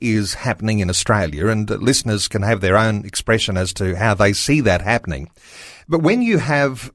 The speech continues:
rulers or leaders rise on this Marxist side, uh, then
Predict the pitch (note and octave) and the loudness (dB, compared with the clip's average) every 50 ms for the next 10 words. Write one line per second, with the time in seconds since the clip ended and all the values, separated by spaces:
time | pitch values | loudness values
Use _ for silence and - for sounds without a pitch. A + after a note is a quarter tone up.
0 | _ - D3+ B2+ B2 C3 D#3 F#3+ A3+ A3 E3+ D3 D3 C#3+ - - - - A#2+ A2+ | _ -4 -2 0 4 4 4 4 4 2 2 0 0 -2 -4 -8 -4 0 4 6
1 | A2+ A2 A2+ A2 C#3 A#2+ A#2+ B2 D3 F3+ G#3+ F#3+ B2 G2 G2 G#2+ A2 - - A2 | 6 6 6 4 2 2 4 4 4 2 2 0 -2 -2 -2 -4 -6 -8 -8 -8
2 | - A2 A2 A2 A2 B2+ B2+ B2 A#2 G#2+ G#2+ A2 C3 D3+ - - - - - - | -4 -2 0 2 4 4 4 4 2 0 -2 -4 -4 -6 -6 -8 -8 -8 -4 0
3 | A#2+ C3+ E3 F#3 D#3+ B2+ A#2+ A2+ - - - - - _ _ _ _ _ _ _ | 2 2 2 2 0 -2 -2 -2 -2 -6 -6 -8 -12 _ _ _ _ _ _ _
4 | _ - - A#2 G#2+ A2+ B2+ E3+ G3+ - - - C#3+ C3 - - - - - - | _ -8 -2 0 2 2 2 2 0 -2 -4 -4 -4 -4 -4 -4 -4 -4 -4 -2
5 | A#2 E2+ C2 G#1 - F#2 C#3+ - - - - - C3+ C3 - C3 A#2 C3+ C3+ C3+ | -4 -4 -4 -4 -6 -6 -6 -8 -10 -10 -12 -10 -10 -8 -4 0 2 2 2 2
6 | C3+ C3 C3 C3 | 0 -2 -4 -6